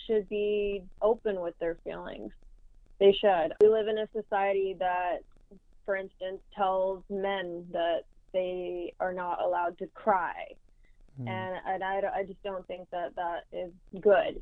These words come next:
Speaker 1: or productive in any way. And, you know, it's a mixture of, of logic with feeling.
Speaker 2: I think we're all told to follow our feelings and embrace our feelings, but yet at the same time, like, on some level, maybe we do pick and choose between feelings, but I don't,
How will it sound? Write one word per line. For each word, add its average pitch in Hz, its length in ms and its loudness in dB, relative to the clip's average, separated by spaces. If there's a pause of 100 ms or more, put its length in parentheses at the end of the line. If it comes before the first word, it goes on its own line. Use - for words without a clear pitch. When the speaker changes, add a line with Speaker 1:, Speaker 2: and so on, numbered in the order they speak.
(160)
Speaker 1:
or 180 460 2
productive 190 500 2
in 180 120 -6
any 175 220 -10
way. 175 280 -4 (480)
And, 269 100 4
you 262 80 6
know, 180 120 6
it's 180 160 2
a 226 80 6
mixture 226 500 4
of, 202 220 6 (260)
of 190 200 -2
logic 180 560 -4 (280)
with 185 280 -2 (120)
feeling. 92 480 -12
Speaker 2:
I - 600 -20
think 165 140 -2
we're 147 80 8
all 139 100 10
told 147 300 4
to 131 240 2
follow 147 340 8
our 131 100 6
feelings 127 360 0
and 120 80 -2
embrace 139 360 4
our - 80 8
feelings, 117 520 -2
but - 120 -6
yet 127 140 0
at - 60 -2
the - 60 -8
same 131 200 -4
time, 123 480 0 (640)
like, - 80 -10
on 117 100 -6
some 147 320 0
level, 127 320 4
maybe 123 300 0
we 117 140 -4
do 131 300 4
pick - 240 -6
and 117 100 -4
choose 117 280 -8
between - 320 -8
feelings, 113 460 -8
but 131 140 -2
I 117 80 -2
don't, 139 240 -4